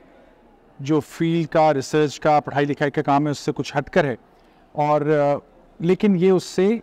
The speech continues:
इसका एक तसलसल भी है। तसलसल इस तरह से है कि मेरा बैकग्राउंड मुख्तसरन, अ, पाकिस्तान में जब मैं था, तो मैं पुलिस सर्विस में था, गवर्नमेंट में रहा, और, अ, जब मैं चला गया बाहर पढ़ने के लिए, पहले इंग्लिस्तान गया, ह्यूमन राइट्स लॉ, अ, में मैंने, अ,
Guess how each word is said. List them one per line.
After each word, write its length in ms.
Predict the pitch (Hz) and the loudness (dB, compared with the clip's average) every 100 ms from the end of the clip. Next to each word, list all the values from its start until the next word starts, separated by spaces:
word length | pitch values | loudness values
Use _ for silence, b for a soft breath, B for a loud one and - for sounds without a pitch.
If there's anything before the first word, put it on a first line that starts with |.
| - | -8
इसका 260 | 156 - | -8 -2
एक 80 | 175 - | -2 -2
तसलसल 440 | 165 175 143 175 | -6 -4 -2 -2
भी 200 | 143 147 | -2 0
है। 180 | 135 101 - _ b b b | -2 -4 -12 _ b b b
तसलसल 420 | 190 180 208 - 254 | -2 0 0 2 2
इस 160 | - | 2
तरह 140 | 269 240 | 2 2
से 140 | 170 | 2
है 120 | 147 | -2
कि 120 | 151 | 0
मेरा 340 | 156 151 165 160 | 0 2 4 2
बैकग्राउंड 880 | - - 123 143 160 160 180 151 123 | 0 -10 -2 0 0 2 2 0 -4
मुख्तसरन, 680 | 135 - 156 165 156 156 131 | -8 -4 -4 0 0 0 -2
अ, 40 | - | -2
पाकिस्तान 640 | 131 123 135 131 - 147 | 0 0 0 -2 0 0
में 100 | 151 | 0
जब 140 | 143 135 | -2 -2
मैं 120 | 135 | -2
था, 200 | 139 135 | 0 0
तो 120 | 147 | 0
मैं 80 | 135 | -4
पुलिस 300 | 160 175 - | 0 -2 0
सर्विस 320 | 160 151 - | 0 0 -2
में 80 | 147 | -2
था, 220 | 143 139 b b b - | 0 0 b b b -4
गवर्नमेंट 320 | 151 160 131 | -2 0 0
में 100 | 156 | 0
रहा, 360 | 135 139 131 - b b b - - | 2 2 0 -4 b b b -18 -6
और, 320 | 156 151 147 | 0 2 2
अ, 260 | 151 147 147 | 2 2 2
जब 220 | 127 143 | 0 -2
मैं 380 | 147 147 143 120 - | 0 0 -2 -4 -2
चला 220 | 156 170 | 2 2
गया 240 | 165 151 - | 2 0 -2
बाहर 180 | 139 143 | -2 -2
पढ़ने 260 | 147 147 151 | 0 -2 -2
के 80 | 147 | -2
लिए, 80 | |
पहले 180 | 139 139 | -2 -2
इंग्लिस्तान 500 | 139 139 - 160 170 | -2 -4 0 0 2
गया, 140 | 156 151 | 2 0
ह्यूमन 280 | 139 143 | 0 -2
राइट्स 300 | 139 135 - | 0 -2 -2
लॉ, 220 | 135 151 156 b b b - | 2 4 4 b b b -4
अ, 280 | 139 135 131 | 0 2 0
में 100 | 135 | -2
मैंने, 220 | 139 | -2
अ, 60 | 139 | -4